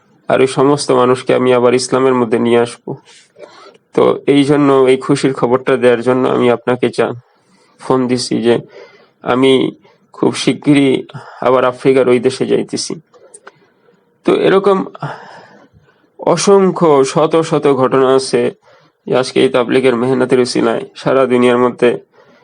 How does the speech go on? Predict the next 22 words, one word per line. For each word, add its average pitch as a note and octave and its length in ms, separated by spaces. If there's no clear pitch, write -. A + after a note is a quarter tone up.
এরকম C3 340
ঘটতেছে, B2+ 560
যেগুলোর B2 300
প্রচার A#2+ 460
প্রসার, A#2+ 480
যেগুলোর C3 280
কোনো B2+ 200
পাবলি-, B2+ 360
পাবলিসিটি C3 560
হয় A#2 180
না, A2+ 100
কেউ A#2+ 220
জানে A#2 360
না। A2+ 180
তো - 300
আজকে D3+ 460
আমি D3+ 320
আপনি D3 280
তো C#3+ 400
কি D3+ 120
খবর B2+ 380
রাখি? - 380